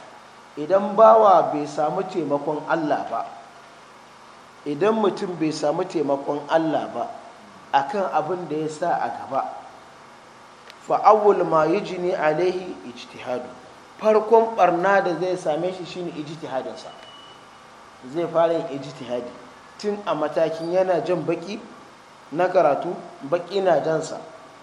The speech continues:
Sai ka ga ya fara yi ma kanshi ijtihadi. To, babban laifi kenan da zai fara yi akan neman ilimi.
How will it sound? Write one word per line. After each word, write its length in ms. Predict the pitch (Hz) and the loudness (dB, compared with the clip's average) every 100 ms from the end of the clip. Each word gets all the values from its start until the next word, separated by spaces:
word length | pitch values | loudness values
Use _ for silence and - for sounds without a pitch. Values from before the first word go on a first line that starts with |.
| - - - - | -20 -20 -20 -14
Sai 200 | 190 180 | -6 -4
ka 100 | 175 | -2
ga 140 | 151 | 2
ya 260 | 160 175 170 | 6 6 6
fara 220 | 208 196 185 | 6 4 4
yi 140 | 165 | 0
ma 140 | 180 | 0
kanshi 320 | - 190 - - | 0 -2 -4 -6
ijtihadi. 560 | 147 143 147 123 117 - - - - - - | -10 -10 -10 -8 -8 -10 -18 -20 -20 -20 -12
To, 180 | 151 127 - | -8 -8 -4
babban 440 | 135 - 202 208 214 | -4 0 2 4 6
laifi 260 | 185 170 | 6 4
kenan 260 | - 160 160 | -2 -2 -2
da 80 | 147 | -2
zai 140 | 143 | -4
fara 240 | 143 156 151 | 2 2 2
yi 100 | 139 | -2
akan 240 | 120 139 117 | -2 -6 -8
neman 200 | 113 107 | -10 -12
ilimi. 260 | 110 101 | -14 -16